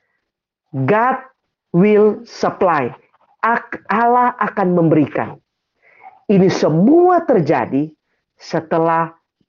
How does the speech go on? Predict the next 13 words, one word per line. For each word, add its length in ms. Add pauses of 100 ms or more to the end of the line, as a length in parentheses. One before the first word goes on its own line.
(140)
penurutan 1040
yang 320
ditunjukkan 880 (320)
oleh 480 (320)
Abraham. 560 (1040)
Saudara-saudara 560
sekalian, 560 (800)
memang 720 (240)
gampang 560
untuk 240
menyebut 560
orang 320
beriman. 560